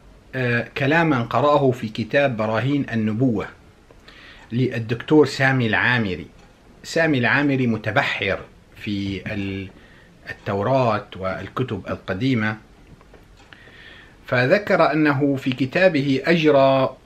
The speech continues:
آه، من بعض ما صنعه أنه أجرى مقارنة قصة يوسف عليه السلام، وهي قصة مهمة جدا، قارنها بين التوراة وما ذكر في التوراة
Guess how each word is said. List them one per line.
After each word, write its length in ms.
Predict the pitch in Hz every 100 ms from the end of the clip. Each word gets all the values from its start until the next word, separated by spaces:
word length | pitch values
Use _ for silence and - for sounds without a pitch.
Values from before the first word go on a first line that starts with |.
| 123
آه، 500 | 123 120 117 113 110 - - - - - _ _ - - - -
من 200 | 139 127
بعض 220 | 180 220
ما 240 | 185 160 139
صنعه 680 | - 147 165 131 117 123
أنه 340 | 131 135 131 -
أجرى 280 | 165 156 139
مقارنة 640 | 123 120 - 156 139 127
قصة 420 | 120 - - - 117
يوسف 440 | 156 156 - 127 -
عليه 300 | 95 131 120
السلام، 500 | 98 - 110 127 117
وهي 200 | 104 95
قصة 420 | - - - 117
مهمة 400 | 107 107 127 98
جدا، 480 | 98 127 110 117 131 - - - - -
قارنها 800 | 131 131 165 175 151 156 156 160 160 - - - -
بين 340 | 101 127 131
التوراة 1000 | 127 127 120 123 - 120 117 123 147 147 - 135 131 135 135 131 - -
وما 460 | 120 117 110 127
ذكر 300 | 139 147 117
في 60 | 113
التوراة 720 | 113 113 104 135 147 143 143